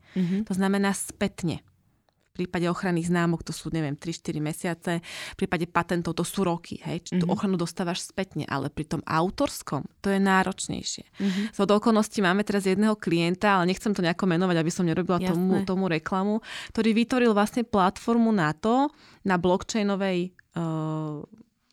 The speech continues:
Speaker 2: na blockchainovom základe, že vlastne máš možnosť vložiť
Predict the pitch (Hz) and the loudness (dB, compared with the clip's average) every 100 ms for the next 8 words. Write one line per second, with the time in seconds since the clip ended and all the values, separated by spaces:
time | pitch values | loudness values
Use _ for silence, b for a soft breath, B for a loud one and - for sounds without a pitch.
0 | _ _ _ _ _ _ _ _ - 190 | _ _ _ _ _ _ _ _ -4 0
1 | 180 190 - 220 214 202 170 160 170 160 | 2 0 2 2 2 4 2 0 -2 0
2 | 202 262 - B B B B 196 202 - | 2 0 -4 B B B B 2 2 4
3 | 208 208 202 208 220 233 226 185 185 - | 4 4 4 4 4 4 4 2 -2 -14
4 | - 185 185 208 208 202 147 | -12 -4 2 4 4 2 -4